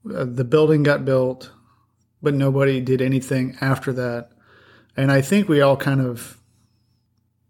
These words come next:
it, it, it got lost in the shuffle somewhere. So when she told me that, that this man and his wife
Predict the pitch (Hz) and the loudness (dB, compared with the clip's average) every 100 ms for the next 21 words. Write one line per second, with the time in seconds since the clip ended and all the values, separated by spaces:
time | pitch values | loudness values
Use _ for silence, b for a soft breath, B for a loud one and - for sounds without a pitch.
0 | _ 175 160 160 151 202 190 151 165 156 | _ -4 -2 0 0 0 0 0 0 2
1 | 170 160 156 139 127 143 120 127 - 123 | 0 0 0 0 0 0 -2 -4 -6 -6
2 | 117 110 110 _ _ _ _ _ _ _ | -8 -12 -18 _ _ _ _ _ _ _
3 | _ _ - 147 147 135 151 - 151 147 | _ _ -2 0 2 2 -2 0 2 2
4 | 139 131 127 123 _ _ _ _ _ _ | 2 2 -2 -4 _ _ _ _ _ _
5 | _ _ _ - 139 147 139 - - 147 | _ _ _ -8 -6 0 0 0 -2 0
6 | 143 139 131 123 127 131 127 123 117 - | 2 2 2 0 0 0 2 0 -2 -10